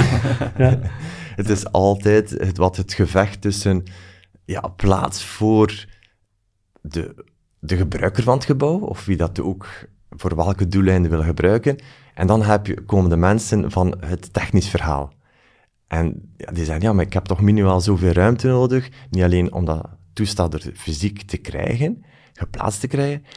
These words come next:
Speaker 2: maar stel dat er later iets fout gaat of er gaat iets kapot, hoe krijgen we dat er terug uit? En dat is op iedere werf komt dat terug van, ja,
Speaker 1: Dat is niet
Speaker 2: hoeveel
Speaker 1: nieuws.
Speaker 2: ruimte krijg ik?
Speaker 1: Ja. Is dat, is dat iets waar jullie op inspelen bij productontwikkeling, dat je daar een antwoord op voorziet?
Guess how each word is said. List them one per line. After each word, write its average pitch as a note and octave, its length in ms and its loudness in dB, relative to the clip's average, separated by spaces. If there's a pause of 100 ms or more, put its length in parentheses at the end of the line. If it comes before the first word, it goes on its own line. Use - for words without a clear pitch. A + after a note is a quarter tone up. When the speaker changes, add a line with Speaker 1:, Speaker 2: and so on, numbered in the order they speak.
Speaker 2:
maar E2 140 -2
stel F#2 220 2
dat E2+ 160 0
er E2 60 0
later F2+ 340 -4
iets F2+ 140 -4
fout G2 340 2
gaat F2+ 280 -2
of E2+ 140 -6
er E2 60 0
gaat E2+ 180 -2
iets E2 140 -6
kapot, F#2 360 -4
hoe G2+ 160 -6
krijgen A2 280 2
we F#2 60 2
dat F2+ 140 4
er G2 100 -8
terug D2+ 220 -6
uit? G2+ 300 -2 (380)
En E2+ 120 -4
dat E2+ 160 2
is D#2+ 180 -8
op - 240 -8
iedere G#2+ 340 4
werf F2+ 360 0
komt F#2 180 0
dat E2 140 -2
terug G2 240 -2
van, F#2 240 -2 (260)
ja, - 360 -6 (560)
Speaker 1:
Dat A2+ 120 -2
is - 80 -6
niet B2+ 180 2
Speaker 2:
hoeveel A2+ 220 6
Speaker 1:
nieuws. B2 140 4
Speaker 2:
ruimte A#2+ 280 4
krijg F#2 380 4
ik? - 300 -6 (160)
Speaker 1:
Ja. A2+ 240 -4 (200)
Is D#3+ 200 -2
dat, C3+ 120 2
is D3+ 160 -6
dat C3 120 2
iets B2+ 100 0
waar B2 120 0
jullie B2+ 160 2
op B2+ 100 -4
inspelen C#3+ 380 0
bij C#3 120 2
productontwikkeling, D#3 800 0
dat C#3+ 80 -4
je B2+ 60 -4
daar B2 180 -4
een B2 100 0 (100)
antwoord C3 400 -4
op B2+ 120 -14
voorziet? A#2+ 420 -4